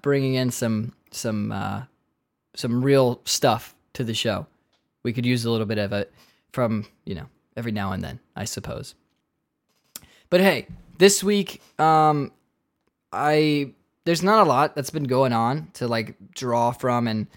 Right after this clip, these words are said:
and think of things to, to talk about. Um, but one thing I've noticed lately, and I guess it's just because I wa-, I'll watch a lot of, uh, like, podcasts and stuff,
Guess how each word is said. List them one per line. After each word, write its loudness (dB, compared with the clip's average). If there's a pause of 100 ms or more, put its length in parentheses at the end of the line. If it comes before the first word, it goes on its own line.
(320)
and -6
think -4
of -2
things -4
to, -6
to -14
talk -6
about. -2 (600)
Um, -4 (100)
but -2
one -2
thing 0
I've 0
noticed -2
lately, -2 (400)
and -2
I 2
guess 2
it's -6
just -6
because -4
I 4
wa-, 2
I'll 2
watch 2
a 0
lot 2
of, -2
uh, 0
like, -4
podcasts -4
and -6
stuff, -6